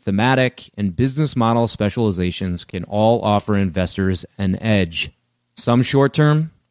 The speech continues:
others sustaining. Whatever the case, one shouldn't just have an edge as a picker.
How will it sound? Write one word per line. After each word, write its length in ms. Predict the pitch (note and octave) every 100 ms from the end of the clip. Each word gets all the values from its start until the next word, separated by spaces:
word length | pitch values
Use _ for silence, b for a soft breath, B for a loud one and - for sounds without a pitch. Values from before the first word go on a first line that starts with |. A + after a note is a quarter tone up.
| _ -
others 340 | F#2+ G2 F2+
sustaining. 580 | - - - F#2 D#2+ D2 _ _ _ _ _ _ _ -
Whatever 260 | B2+ E3
the 80 | E3
case, 340 | E3 D#3+ D3+
one 200 | B2 D3+
shouldn't 400 | D3 - D#3 D3+
just 280 | - C3+ -
have 160 | B2 A#2
an 100 | A2+
edge 260 | A2 A#2 -
as 200 | G#2+ G2+
a 60 |
picker. 420 | - A2+ G2+ E2